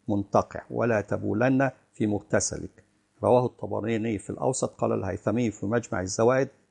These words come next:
"إسناده حسن". ها هنا حديث عن عبد الله بن الأرقم له تعلق بهذه الأبواب، ذكره المؤلف بعد الحيض، وسيأتي إن شاء الله تعالى تنبيها عليه هنا.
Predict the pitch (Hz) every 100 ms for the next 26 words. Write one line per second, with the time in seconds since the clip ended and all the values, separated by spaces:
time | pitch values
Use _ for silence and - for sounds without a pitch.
0 | - 101 - 104 92 120 131 113 - 90
1 | - 92 _ _ _ _ _ _ 110 123
2 | 165 - 120 135 - - 107 98 120 120
3 | 113 117 110 101 98 123 139 - 113 127
4 | 135 143 - _ _ _ _ _ _ _
5 | _ _ _ - 113 139 117 - 110 104
6 | 120 123 110 107 101 101 - 104 113 127
7 | 165 - _ _ 101 95 117 135 117 113
8 | 117 113 - 110 95 98 92 - 147 156
9 | - _ 117 104 113 131 - 107 - 113
10 | 104 110 92 98 104 113 113 95 98 101
11 | 98 92 90 98 101 104 92 101 85 80
12 | 80